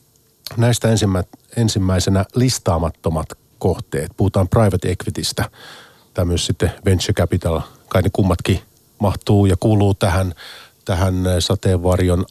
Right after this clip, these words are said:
alle. Niin, eh, nyt sitten jos piensijoittaja miettii, että hän haluaisi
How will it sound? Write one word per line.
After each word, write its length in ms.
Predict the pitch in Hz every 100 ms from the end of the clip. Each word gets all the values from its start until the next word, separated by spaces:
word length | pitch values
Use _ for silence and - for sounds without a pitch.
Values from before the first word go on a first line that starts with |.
| -
alle. 420 | 113 104 92 90
Niin, 360 | 87 90 90
eh, 160 | 92 95
nyt 160 | 120 156
sitten 220 | 185 156
jos 80 | 131
piensijoittaja 580 | - 156 - 107 107 107
miettii, 360 | 113 98 95
että 160 | 87 -
hän 140 | 101
haluaisi 400 | 92 104 98 -